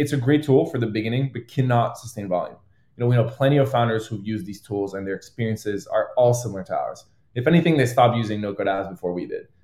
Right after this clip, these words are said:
Uh, but as I said, there are clear tech li-, limitations on what is actually doable on the app in terms of functionalities and features,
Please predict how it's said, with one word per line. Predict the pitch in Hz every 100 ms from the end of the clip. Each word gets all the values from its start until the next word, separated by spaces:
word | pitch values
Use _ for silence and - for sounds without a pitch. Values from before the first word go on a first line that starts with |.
| _ -
Uh, | 113 110 -
but | 120 117
as | 123
I |
said, | 120 117
there | 107
are | 107
clear | - 135
tech | 131 127 -
li-, | 117 -
limitations | 123 117 127 120 127
on | 110
what | 110
is | 92 110
actually | 110 120 110
doable | 113 117 135
on |
the | 143 143
app | 170 - - _ _ _
in | 139
terms | 127 131
of | 107
functionalities | - 110 - 110 104 107 117 113
and | 101
features, | - - 151 165